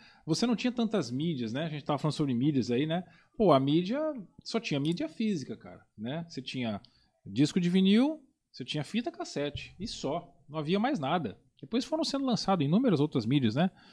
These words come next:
Algumas já digitais, mas você só tinha isso na época. Então, a nossa experiência de audição era muito baseada no que você ouvia no disco de vinil,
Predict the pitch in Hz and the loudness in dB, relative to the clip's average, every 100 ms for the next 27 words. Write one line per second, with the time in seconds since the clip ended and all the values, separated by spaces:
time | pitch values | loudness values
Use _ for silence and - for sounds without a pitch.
0 | _ _ - 123 165 160 165 160 208 175 | _ _ 4 6 8 8 6 6 4 6
1 | 127 110 127 139 120 - 156 185 - 294 | 6 8 6 6 4 -4 0 0 0 2
2 | 277 - 294 240 175 147 135 202 262 - | 2 2 0 0 0 -2 -2 -2 -2 -10
3 | - _ _ - 151 170 190 - 202 175 | -20 _ _ -2 2 2 2 6 8 8
4 | 190 185 - 147 107 110 107 123 143 127 | 4 0 0 -2 -2 -6 -4 2 2 2
5 | - 196 247 117 135 147 175 196 202 196 | 0 2 2 0 0 0 0 2 6 8
6 | 175 165 180 - 180 175 190 160 147 147 | 8 6 4 2 -2 -2 -2 -2 -2 -4
7 | 147 170 185 180 190 190 233 302 | -6 -6 -4 -4 0 2 2 2